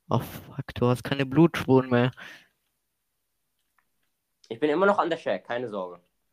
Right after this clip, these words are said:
Speaker 1: Ich hör ein Totem.
Speaker 2: Ja, das ist, glaub ich, mein, äh,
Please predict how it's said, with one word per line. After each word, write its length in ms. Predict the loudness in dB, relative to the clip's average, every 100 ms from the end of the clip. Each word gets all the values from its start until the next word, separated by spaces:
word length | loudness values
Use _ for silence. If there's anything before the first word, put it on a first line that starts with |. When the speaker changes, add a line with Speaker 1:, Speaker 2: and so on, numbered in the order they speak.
| _ _ _ _ _ _ _ _ _ _ _
Speaker 1:
Ich 160 | -4 4
hör 80 | 4
ein 80 | 6
Totem. 420 | 4 6 4 -2 -12 -20 _ _ _ _ _ _ _ _ _ _ _ _ _
Speaker 2:
Ja, 140 | -10
das 100 | -8
ist, 140 | -14 -6
glaub 220 | -4 -4
ich, 120 | -6
mein, 440 | -6 -4 -6 -8 -8
äh, 360 | -8 -6 -8